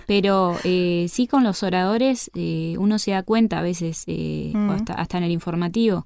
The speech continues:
Speaker 2: Ujú.
Speaker 1: cuando una persona tiene que exponer algo, eh, el tema de los movimientos y de cómo se apoya en eso para,
Speaker 2: Sí.
Speaker 1: para poder, eh,
Speaker 2: Sí, no, incluso en el área de, de, de la comunicación,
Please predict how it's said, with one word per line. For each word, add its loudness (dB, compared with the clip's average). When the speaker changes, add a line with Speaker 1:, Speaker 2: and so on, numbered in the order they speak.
Speaker 2:
Ujú. -2
Speaker 1:
cuando 0
una 2
persona 0
tiene 2
que -2
exponer -2
algo, 0
eh, -2
el -6
tema 0
de -2
los -2
movimientos -2
y 0
de -4
cómo -2
se 0
apoya 2
en 0
eso 0
para, -2
Speaker 2:
Sí. -16
Speaker 1:
para -6
poder, -4
eh, -6
Speaker 2:
Sí, 4
no, 6
incluso 4
en 2
el 2
área 6
de, 0
de, -2
de -2
la 0
comunicación, 2